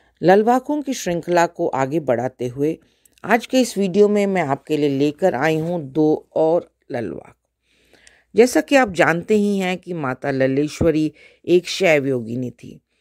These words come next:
इसलिए उनका प्रत्येक वाक योग की अलग-अलग अवस्थाओं के बारे में साधक को शिक्षा देता है। अपने जीवन में सहनशीलता बरत कर ही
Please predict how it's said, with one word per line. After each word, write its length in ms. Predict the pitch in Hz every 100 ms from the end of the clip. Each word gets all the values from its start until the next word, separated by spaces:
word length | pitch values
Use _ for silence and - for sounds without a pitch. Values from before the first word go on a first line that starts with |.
| _ _ _
इसलिए 320 | - 196 185 180
उनका 340 | 160 151 147
प्रत्येक 580 | - 147 - 190 202 214 143
वाक 340 | 139 127 139 -
योग 400 | 170 196 202 -
की 140 | 165
अलग-अलग 600 | - 160 160 139 143 143
अवस्थाओं 600 | 90 123 135 - 143 131 127
के 160 | 139
बारे 340 | 120 117 117 127
में 220 | 208 320 _ _ _ -
साधक 500 | - 156 143 143 -
को 140 | 277
शिक्षा 420 | - 185 - 143
देता 360 | 110 104 - 120
है। 140 | 120 - _ _ _ _ _ _ _ _ - -
अपने 220 | 170 165
जीवन 400 | 135 151 160 165
में 320 | 165 160 151 - _ _
सहनशीलता 840 | - 202 214 247 226 233 220 220
बरत 360 | 175 156 143 -
कर 220 | - 143
ही 220 | 143 139